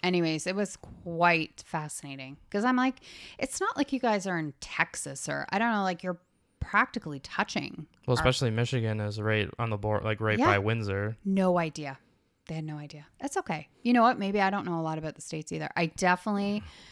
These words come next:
Speaker 1: am learning about their, their voting system. It's pretty crazy. Like, you know, Meg and I sat yesterday and we were trying to figure out how it all worked, and it's crazy. Hopefully by the time this airs,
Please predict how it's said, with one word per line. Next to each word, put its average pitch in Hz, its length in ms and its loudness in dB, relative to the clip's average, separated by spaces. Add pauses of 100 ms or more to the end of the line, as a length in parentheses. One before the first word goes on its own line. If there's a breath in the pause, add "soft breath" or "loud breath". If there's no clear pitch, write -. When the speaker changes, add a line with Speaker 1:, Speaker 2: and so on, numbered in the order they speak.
(340 loud breath)
Speaker 1:
am 175 260 0
learning 165 300 2
about 156 380 -4
their, 151 320 0 (240)
their 160 240 -4 (480)
voting 165 400 0
system. 240 480 0
It's 175 260 -6 (140)
pretty 175 240 0
crazy. 160 320 -2
Like, 151 120 -6 (600)
you 165 160 -2
know, 151 160 -4
Meg 165 240 -4
and 160 80 -4
I 156 100 -2
sat 151 440 -2 (140)
yesterday 156 440 -6
and 151 100 -6
we 151 60 -6
were 147 80 -6
trying 156 260 -8
to - 80 -16
figure 156 240 -4
out 151 160 -2
how 156 200 -4
it 151 60 -2
all 147 140 -4
worked, 143 420 -8
and 151 220 -8 (1120 loud breath)
it's - 180 4
crazy. 233 380 4
Hopefully 254 420 4
by 208 140 4
the 196 120 2
time 196 240 0
this 220 180 -2
airs, 208 580 0